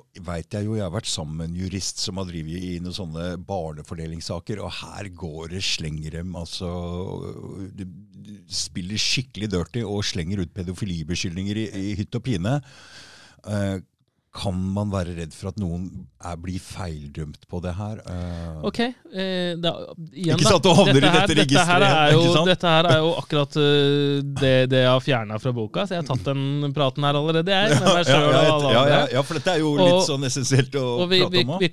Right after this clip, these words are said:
Speaker 2: ko-, vi kommer jo tilbake igjen til akkurat det, da. At, ehm, eh, og jeg, jeg
Speaker 1: Spare ett barn, nei.
Speaker 2: jeg har jo, jeg har jo
Speaker 1: Ja.
Speaker 2: akkurat brukt nøyaktig de, altså, mange av argumentasjonene er igjen i boka, selv om akkurat konklusjonen rundt dødsstraff som jeg drar, er borte.
Speaker 1: Ja.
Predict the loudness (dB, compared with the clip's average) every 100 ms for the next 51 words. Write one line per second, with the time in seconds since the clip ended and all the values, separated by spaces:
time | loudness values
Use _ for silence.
0 | -2 -4 -2 -2 0 0 0 0 0 -2
1 | -2 2 2 0 -2 -2 -2 -2 -2 -2
2 | -6 -8 -10 -6 -2 0 0 -2 -4 -10
3 | -18 -20 -14 -6 -2 0 2 2 2 2
4 | 4 2 0 0 0 0 -4 -14 -12 -6
5 | -2 2 2 2 0 2 2 0 -2 -2
6 | -2 -4 -14 -18 -16 -8 -2 -2 -4 _
7 | -4 0 2 0 -4 -12 -4 -2 0 0
8 | 0 -4 _ _ _ -2 0 2 2 2
9 | 2 2 0 0 0 0 -2 0 0 0
10 | 0 -2 -2 -2 0 0 0 -2 -4 -4
11 | -6 -8 -18 _ _ _ -4 2 0 2
12 | 0 0 -2 -2 -4 -8 -4 -4 -4 -4
13 | -4 -2 0 0 0 -4 -4 -2 0 -2
14 | -2 _ -8 -8